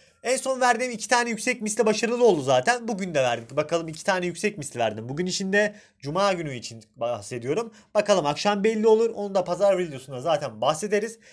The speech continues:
Son verdiğim iki yüksek misli başarılı oldu. Bir tanesi bin T L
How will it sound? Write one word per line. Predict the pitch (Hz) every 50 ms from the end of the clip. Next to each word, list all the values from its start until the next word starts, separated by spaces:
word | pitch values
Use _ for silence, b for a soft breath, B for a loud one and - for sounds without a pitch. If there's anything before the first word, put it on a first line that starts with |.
| b b
Son | - - 240 240 226
verdiğim | 240 226 220 220 226 208
iki | 214 - 226
yüksek | 208 214 208 180 135
misli | 127 120 - 110 107
başarılı | 131 123 - 190 196 214 226 233 226
oldu. | 214 202 196 233 - B B B B -
Bir | -
tanesi | 254 226 214 208 196 190 175 156
bin | 185 240 226 -
T | - 175 135 123
L | 120 110 107 -